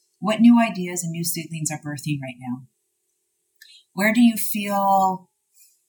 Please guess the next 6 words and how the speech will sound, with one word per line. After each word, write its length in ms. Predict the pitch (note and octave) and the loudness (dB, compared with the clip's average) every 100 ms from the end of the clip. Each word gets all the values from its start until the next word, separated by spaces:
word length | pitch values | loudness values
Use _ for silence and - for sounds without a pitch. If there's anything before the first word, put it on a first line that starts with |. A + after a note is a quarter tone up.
| _ _ _ _ - | _ _ _ _ -6
shook 480 | - - - A3 A3+ | -2 0 0 0 0
into 200 | G3 - | -2 -2
your 160 | E3+ | -6
core? 500 | E3+ - C#3 C3 B2 _ _ _ _ - - | -8 -14 -10 -10 -10 _ _ _ _ -12 -2
How, 120 | F#3+ | 0
and 280 | F#3+ - | 0 -2